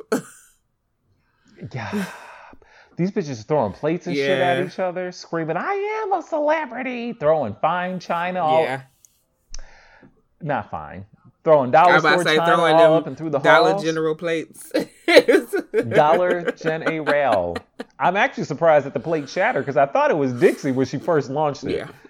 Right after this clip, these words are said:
Speaker 1: Yeah. <laughs>
Speaker 2: Nonetheless, as with all of the Mud Bowls,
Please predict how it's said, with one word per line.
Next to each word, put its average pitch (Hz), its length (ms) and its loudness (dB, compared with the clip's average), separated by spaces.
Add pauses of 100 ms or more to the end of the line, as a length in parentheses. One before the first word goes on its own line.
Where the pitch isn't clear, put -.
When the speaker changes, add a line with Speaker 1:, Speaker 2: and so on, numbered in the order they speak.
Speaker 1:
Yeah. 202 100 -6 (280)
<laughs> 381 140 6 (880)
Speaker 2:
Nonetheless, 156 920 2 (380)
as 139 380 4
with 135 300 -2
all 185 340 6
of 117 160 0
the 110 120 0
Mud 98 280 -2
Bowls, 85 600 -8